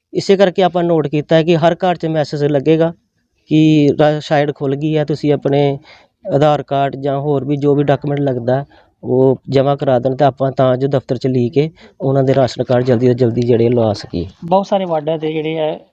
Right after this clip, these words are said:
Speaker 2: ਅ, ਫਸਟ ਵਾਰਡ ਦੇ ਜਿਹੜੇ ਲੋਕ ਆਏ ਆ, ਤੇ ਅੱਗੇ ਕਿਸ ਤਰ੍ਹਾਂ ਵੇਖਦੇ ਹੋ ਤੁਸੀਂ, ਲੋਕਾਂ ਦਾ ਕਿੱਦਾਂ ਦਾ ਰੁਝਾਨ ਹੈ?
Speaker 1: ਅਗਲੀ ਵਾਰੀ ਦੇਖੋ ਜੀ, ਪਹਿਲੀ ਵਾਰੀ ਇਹ ਮੀਟਿੰਗ ਹੋ ਰਹੀ ਹੈ,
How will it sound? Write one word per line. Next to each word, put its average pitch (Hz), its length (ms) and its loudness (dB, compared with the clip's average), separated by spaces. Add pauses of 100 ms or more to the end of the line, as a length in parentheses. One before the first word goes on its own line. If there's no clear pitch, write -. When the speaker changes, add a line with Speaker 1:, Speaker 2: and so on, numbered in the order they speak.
Speaker 2:
ਅ, - 20 -8
ਫਸਟ - 500 -6
ਵਾਰਡ 196 200 2
ਦੇ 175 60 -4
ਜਿਹੜੇ 170 140 -4
ਲੋਕ 160 280 -4
ਆਏ 143 260 -2
ਆ, 147 180 -8
ਤੇ 196 140 -4
ਅੱਗੇ 180 340 -6
ਕਿਸ 196 140 -6
ਤਰ੍ਹਾਂ 208 160 0
ਵੇਖਦੇ 165 200 -2
ਹੋ 156 40 -4
ਤੁਸੀਂ, 156 260 -8 (160)
ਲੋਕਾਂ 170 220 0
ਦਾ 175 80 2
ਕਿੱਦਾਂ 156 240 -2
ਦਾ 170 80 -2
ਰੁਝਾਨ 165 420 -4
ਹੈ? 127 100 -12 (580)
Speaker 1:
ਅਗਲੀ 254 240 2
ਵਾਰੀ 262 480 2
ਦੇਖੋ 247 280 0
ਜੀ, 277 80 0
ਪਹਿਲੀ 240 340 2
ਵਾਰੀ 254 240 0
ਇਹ 254 60 0
ਮੀਟਿੰਗ 208 320 0
ਹੋ 220 160 2
ਰਹੀ 160 240 -4
ਹੈ, 151 120 -8